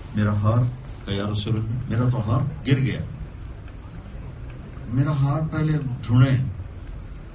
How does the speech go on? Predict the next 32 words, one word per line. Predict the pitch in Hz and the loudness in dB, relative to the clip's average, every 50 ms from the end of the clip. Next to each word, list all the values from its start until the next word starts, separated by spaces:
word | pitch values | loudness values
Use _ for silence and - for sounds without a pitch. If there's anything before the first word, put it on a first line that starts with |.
| - - - | -14 -10 -6
تو | 107 110 | -4 -4
آپ | 113 113 | -2 -2
نے | 117 117 | -2 -2
سارے | - - - 123 120 127 123 123 - | -4 -4 -2 -2 0 2 2 2 2
قافلے | - 110 104 - 107 104 98 | 0 -2 -4 -2 -2 -2 -2
کو | - - 90 | -2 -4 -4
روک | 87 90 87 82 - - | -4 -4 -4 -4 -6 -6
دیا، | - - - - - - - | -6 -6 -8 -8 -10 -10 -8
"چلو | 98 101 110 | -4 -2 0
بھائی، | 113 113 110 | 0 2 2
عائشہ | 107 104 104 104 110 | 2 0 0 0 -2
کا | 110 - 95 92 92 | -2 -2 -2 -2 0
ہار | 90 92 | 0 0
ڈھونڈو۔" | 90 90 - 90 90 87 80 - - - - - 82 - - - - - - - - - - - - - - - - - - - - - - - - - - - - - - - - - - - - - - - - - - | 0 0 -2 -2 -2 -2 -2 -4 -6 -6 -6 -8 -8 -8 -10 -10 -12 -10 -10 -12 -12 -12 -12 -12 -12 -12 -12 -12 -12 -12 -12 -12 -12 -12 -12 -12 -12 -12 -12 -12 -12 -12 -12 -12 -12 -10 -10 -10 -10 -10 -10 -12 -12 -6 -4
یہ | 147 156 156 156 | -2 -2 0 0
کوئی | 156 156 160 156 151 131 123 123 123 - - - - - - - - - - 101 | 0 2 2 2 2 0 -2 -4 -6 -8 -10 -12 -12 -14 -14 -14 -14 -10 -8 -6
بازار | 98 98 101 110 117 123 | -4 -4 0 2 2 4
نہیں | 131 151 160 156 151 | 4 4 4 2 2
جا | 143 135 127 120 | 2 2 0 0
رہے | 113 110 104 - | 0 -2 -2 -2
تھے، | 107 107 | -2 0
اللہ | 110 123 127 131 135 135 135 131 | 2 4 4 4 4 2 2 2
کے | 127 | 4
راستے | 123 123 117 123 127 - - - 127 131 123 | 4 4 4 2 0 0 -2 -2 -2 -2 -2
کا | 123 117 | -2 -2
سفر | 110 - 104 - - - - - - - | -4 -4 -6 -6 -6 -6 -8 -8 -8 -8
تھا۔ | - - - - - - - - - - - - - - - - - - - - - - - - - - - - - - | -8 -10 -8 -10 -10 -12 -12 -12 -12 -12 -12 -12 -12 -12 -12 -12 -14 -12 -12 -12 -12 -12 -12 -12 -12 -12 -12 -12 -12 -10
سارے | - - - 110 107 113 120 | -8 0 2 2 4 4 4
ہار | 110 104 101 110 110 - 104 | 2 2 2 2 2 2 2
ڈھونڈنے | 104 107 104 104 104 | 2 4 4 4 4
میں | 104 101 95 | 2 2 0
لگے، | 92 90 90 - - | 0 -2 -2 -4 -6